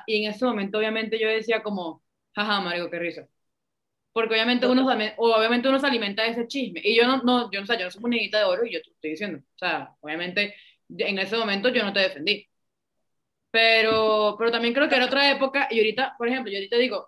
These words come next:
Speaker 1: "Marico, eso pasa", y yo voy a decir como, "No, no tienen por qué quemar a la gente, bro, es un video que se viralizó",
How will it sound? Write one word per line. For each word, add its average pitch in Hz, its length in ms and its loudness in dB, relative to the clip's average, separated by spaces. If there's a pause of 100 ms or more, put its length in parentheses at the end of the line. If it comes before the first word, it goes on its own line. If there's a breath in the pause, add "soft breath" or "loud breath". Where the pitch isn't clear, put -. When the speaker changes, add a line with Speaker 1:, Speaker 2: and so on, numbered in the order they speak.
Speaker 1:
"Marico, 202 260 -4
eso 214 200 -8
pasa", 226 360 0
y 190 60 -4
yo 185 120 -2
voy 190 100 2
a 202 40 2
decir 185 360 -4
como, 190 360 -10 (600)
"No, 196 220 -6 (100)
no 208 260 -6
tienen 269 220 2
por 277 140 -2
qué 185 100 -4
quemar 240 280 -2
a 262 60 -2
la 254 40 -2
gente, 277 300 0
bro, 196 140 -2
es 208 60 -10
un 214 160 -6
video 269 480 2
que 285 100 -6
se 196 160 -10
viralizó", 185 760 -4